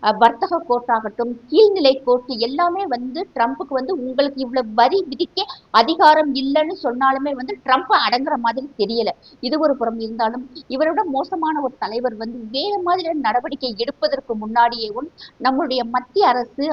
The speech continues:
அவங்களுடைய முன்னெடுப்பு வந்து ரொம்ப பிரமாதமாகத்தான் இருக்கு. ஏன்னா, இதனால வந்து அடுத்து நம்ம, நம்மளுடைய தயாரிப்புக்கு நம்ம மாறும்போது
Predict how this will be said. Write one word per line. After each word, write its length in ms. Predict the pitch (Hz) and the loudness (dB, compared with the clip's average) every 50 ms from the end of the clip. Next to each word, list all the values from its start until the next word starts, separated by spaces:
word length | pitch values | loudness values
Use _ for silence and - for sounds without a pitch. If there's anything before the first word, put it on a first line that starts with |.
| - | -2
அவங்களுடைய 460 | - 240 262 254 269 254 247 247 226 233 | -2 -2 -2 0 -2 -2 -2 -2 -4 -4
முன்னெடுப்பு 500 | 269 381 440 466 466 349 - - 277 262 | -4 -4 -2 -2 -2 0 0 -2 -2 -2
வந்து 280 | 240 233 247 403 392 240 | -2 -2 -4 -4 -6 -4
ரொம்ப 260 | 233 240 240 392 - - | -6 -6 -6 -6 -6 -2
பிரமாதமாகத்தான் 880 | - 247 247 254 262 269 285 285 269 262 277 - 294 - 302 277 262 233 | -2 -2 0 2 0 0 0 0 -2 -2 -2 -4 -6 -4 -2 -2 -2 -2
இருக்கு. 300 | 208 208 220 - - 208 | -4 -6 -8 -8 -10 -8
ஏன்னா, 320 | 190 202 214 214 214 214 233 262 - - _ _ - - - 285 - | -6 -4 -4 -2 -2 -2 -2 -2 -4 -8 _ _ -20 -20 -20 -8 -2
இதனால 400 | 247 262 302 302 311 320 339 349 302 | 0 2 2 4 4 2 2 2 0
வந்து 220 | 311 285 277 320 | 0 0 0 0
அடுத்து 360 | 254 214 233 226 294 - 370 | 2 0 0 -2 -4 -4 -2
நம்ம, 180 | 285 254 240 233 | -2 -2 -2 -2
நம்மளுடைய 480 | 233 240 262 392 453 466 453 453 415 392 - | -2 -2 -2 2 2 2 2 2 -2 -4 -2
தயாரிப்புக்கு 520 | 302 277 311 - 285 294 285 - 262 240 | -2 -2 -2 -2 -4 -6 -8 -6 -4 -4
நம்ம 100 | 233 233 | -4 -4
மாறும்போது 680 | 233 220 220 220 226 247 269 294 269 247 240 240 277 | -4 -4 -2 0 0 2 2 0 -2 -2 -4 -2 -2